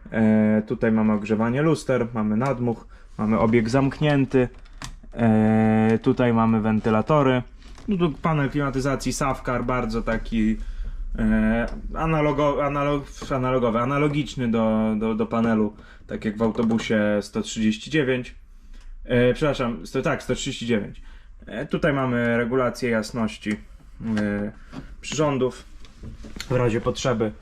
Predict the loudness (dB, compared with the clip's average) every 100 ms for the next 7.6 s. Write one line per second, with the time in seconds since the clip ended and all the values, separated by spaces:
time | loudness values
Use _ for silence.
0 | -18 -18 -6 0 2 0 -2 -14 -6 2
1 | 2 2 -4 -4 -4 -2 0 0 2 2
2 | 2 0 -4 -10 -20 -20 -20 -20 -20 -14
3 | -4 0 0 -2 -6 -16 -20 -14 -8 -4
4 | -2 -2 -4 -6 -6 -2 -2 2 2 2
5 | 0 0 0 0 2 2 0 -4 -2 0
6 | 0 -4 -2 0 2 2 0 -2 0 0
7 | 0 0 0 2 0